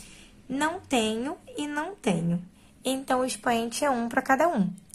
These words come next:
Então, eu somo um mais um, esse monômio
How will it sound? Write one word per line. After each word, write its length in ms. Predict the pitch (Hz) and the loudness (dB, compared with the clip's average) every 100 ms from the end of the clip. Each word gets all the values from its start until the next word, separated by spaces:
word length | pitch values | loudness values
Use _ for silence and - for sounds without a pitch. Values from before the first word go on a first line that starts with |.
| - | -10
Então, 220 | 262 302 | -4 0
eu 120 | 381 | 2
somo 540 | - 302 254 226 208 208 | 2 6 6 4 0 -2
um 180 | 254 262 | -2 2
mais 380 | 262 262 233 | 2 2 0
um, 180 | 247 302 - - _ - - _ | 0 0 -6 -18 _ -20 -20 _
esse 420 | - 214 202 - 202 | 2 4 4 2 2
monômio 640 | 233 302 202 196 240 | 0 4 4 6 2